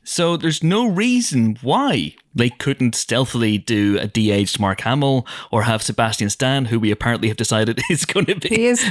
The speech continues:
Speaker 2: the new
Speaker 1: <laughs> the young Luke
Speaker 2: yeah.
Speaker 1: Skywalker. There's no reason why it couldn't happen.
Speaker 2: I'm not saying it couldn't happen. I'm say-, in fact, I'm saying it could. Um, I, I feel
Speaker 1: All
Speaker 2: like
Speaker 1: right.
Speaker 2: somebody's gonna turn up at the end of the season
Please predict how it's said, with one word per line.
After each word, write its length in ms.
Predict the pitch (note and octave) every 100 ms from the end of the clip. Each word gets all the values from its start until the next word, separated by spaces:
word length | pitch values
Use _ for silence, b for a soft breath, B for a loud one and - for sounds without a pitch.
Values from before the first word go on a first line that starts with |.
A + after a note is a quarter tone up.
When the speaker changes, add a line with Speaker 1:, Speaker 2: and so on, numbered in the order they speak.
| - -
Speaker 2:
the 160 | E3
new 180 | E3 -
Speaker 1:
<laughs> 20 |
the 120 | D3+ -
young 160 | G#3+ F#3
Luke 180 | G3
Speaker 2:
yeah. 140 | F3+ -
Speaker 1:
Skywalker. 720 | - D#3+ F#3+ F#3 G3 F#3+ F#3+ B B B B
There's 140 | A3+ C4+
no 160 | C#4
reason 340 | A3 C4 A3 E3+
why 120 | C#3+
it 160 | D3+
couldn't 260 | F3 D#3+ C#3+
happen. 400 | D#3 G#3+ - - _ _ _ -
Speaker 2:
I'm 180 | E4 D#4+
not 200 | D#4+ C4
saying 200 | D4+ F4+
it 180 | D#4+ -
couldn't 260 | B3+ C4
happen. 540 | F#3+ E3+ - - F3+ F#3+ - _ _ _ _ - -
I'm 220 | G3 F#3 -
say-, 180 | - - A3
in 100 | G#3+
fact, 240 | F#3+ -
I'm 80 | F3+
saying 200 | G3+ G#3+
it 100 | -
could. 240 | F4 A#3+ -
Um, 220 | G3 F#3+ -
I, 180 | - F3 -
I 40 | G3+
feel 180 | - A3
Speaker 1:
All 60 |
Speaker 2:
like 80 | F3+
Speaker 1:
right. 60 | -
Speaker 2:
somebody's 540 | - B3+ C4 D4 D4
gonna 160 | D#4+ D4+
turn 380 | - D4 A#3+
up 180 | F3 - -
at 60 |
the 140 | E3 -
end 260 | G#3 A#3+
of 40 | A3+
the 80 | A#3
season 540 | F3+ D#3+ F3 E3